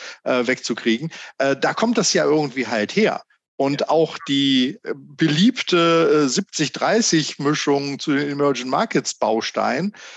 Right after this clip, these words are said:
Speaker 1: ähm, kommt aus einer Phase, wo das auch abgeliefert hat. Jetzt erleben wir allerdings schon in der letzten Dekade quasi, dass das nicht mehr so ist.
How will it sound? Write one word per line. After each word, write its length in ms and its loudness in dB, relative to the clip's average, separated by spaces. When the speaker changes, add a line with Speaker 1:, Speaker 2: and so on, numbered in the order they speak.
Speaker 1:
ähm, 320 -2
kommt 500 -2
aus 240 2
einer 400 0
Phase, 720 -2
wo 140 0
das 240 0
auch 220 -4
abgeliefert 680 -4
hat. 160 -4
Jetzt 200 -2
erleben 580 2
wir 140 0
allerdings 680 -2
schon 280 -4
in 80 -6
der 120 2
letzten 460 -4
Dekade 520 0
quasi, 500 -2
dass 160 -2
das 160 -2
nicht 220 0
mehr 100 -2
so 180 -8
ist. 300 -10